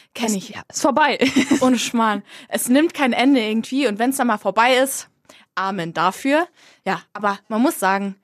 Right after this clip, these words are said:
Speaker 1: Uni, Uni, da sind, da stecken zwar Hausarbeiten dahinter, aber Uni an sich ist ja nicht nur doof so. Es gibt ja auch zum Beispiel coole Exkursionen. Also ich war mit meinem Semester dieses Jahr in Berlin.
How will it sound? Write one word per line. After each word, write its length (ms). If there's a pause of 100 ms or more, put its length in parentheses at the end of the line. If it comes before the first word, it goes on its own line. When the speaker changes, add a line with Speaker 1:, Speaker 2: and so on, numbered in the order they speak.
(140)
Speaker 1:
Uni, 420 (540)
Uni, 340 (100)
da 120
sind, 240
da 80
stecken 300
zwar 180
Hausarbeiten 560
dahinter, 540
aber 220
Uni 200
an 100
sich 160
ist 140
ja 100
nicht 180
nur 300
doof 320
so. 280
Es 120
gibt 180
ja 120
auch 60
zum 120
Beispiel 260
coole 280
Exkursionen. 800
Also 240
ich 160
war 80
mit 160
meinem 180
Semester 380
dieses 280
Jahr 120
in 100
Berlin. 760